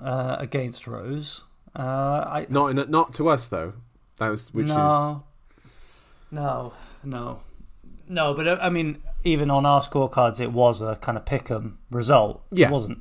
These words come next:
Speaker 1: it, it wasn't, you know, a comprehensive win for Zhang by any means.
Speaker 2: No.
Speaker 1: Uh, no, I, I don't, I actually, I don't think that's a weakness that, that Joanna has. I, I wouldn't say that a
Speaker 2: Mm.
Speaker 1: wrestling heavy game is gonna upset her. She, she loves to be kind of in and out of the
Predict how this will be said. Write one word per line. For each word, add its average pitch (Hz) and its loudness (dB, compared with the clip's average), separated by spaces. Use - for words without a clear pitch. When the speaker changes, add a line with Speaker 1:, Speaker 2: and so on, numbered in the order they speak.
Speaker 1:
it, 135 -6
it 147 -6
wasn't, 110 -6
you 123 -12
know, 117 -12
a 113 -18
comprehensive 113 -12
win 110 -12
for 101 -12
Zhang 127 -2
by 117 -2
any 120 -2
means. 113 -10
Speaker 2:
No. 135 -2
Speaker 1:
Uh, 165 2
no, 214 0
I, 226 -2
I 202 0
don't, 208 0
I 196 0
actually, 180 -4
I 160 -2
don't 147 -2
think 127 -4
that's 123 -2
a 123 0
weakness 110 -8
that, - -10
that - -10
Joanna 110 -2
has. 101 -4
I, 127 -4
I 123 -6
wouldn't 110 -8
say 104 -6
that 110 -2
a - -2
Speaker 2:
Mm. 107 -6
Speaker 1:
wrestling 107 -6
heavy 104 -4
game 101 -6
is - -4
gonna 107 -6
upset - 0
her. 135 4
She, 139 -4
she - -4
loves 120 0
to 120 -2
be 110 -2
kind 110 -4
of 117 -10
in 123 -4
and 117 -4
out 113 -2
of 110 -8
the 113 -8